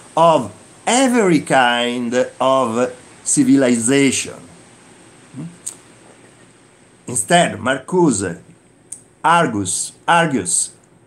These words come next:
that Freud confuses the libido limitation necessary to permit our civilization with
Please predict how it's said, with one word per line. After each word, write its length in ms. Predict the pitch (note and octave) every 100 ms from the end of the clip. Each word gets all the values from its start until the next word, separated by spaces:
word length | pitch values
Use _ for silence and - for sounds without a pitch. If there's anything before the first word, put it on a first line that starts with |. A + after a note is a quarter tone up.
| _
that 400 | A2+ D3+ C#3+ - F2+
Freud 1040 | - A#2 G2+ G2 G#2 C#3+ E3+ G3+ A3+ A3
confuses 1200 | - A#3+ B3 - C4+ C4+ G#3 E3+ C#3+ - - - - _ _ _ -
the 240 | E3 G3
libido 760 | D3 D#3 F3 A3+ F3+ C3+ B2+
limitation 960 | B2 B2+ C3 E3+ F3+ E3+ - A#2 G#2 F2+ - _
necessary 1000 | A#2 F#3+ C4 - D3+ - A#2 G2+ F#2+ E2+ - _ _ _ -
to 320 | A3+ G3+ - _ _ _
permit 720 | E3+ F#3+ G3 B3 A3+ - - - _ _ _ _
our 540 | D3 D#3+ F3+ F3 E3+ E3+
civilization 1200 | - C#3+ C3 B2+ A2+ F#2 G2 F2 - A2+ G3+ A#3 - _ _ _ _ _ _ _ -
with 440 | F#3+ C4+ - -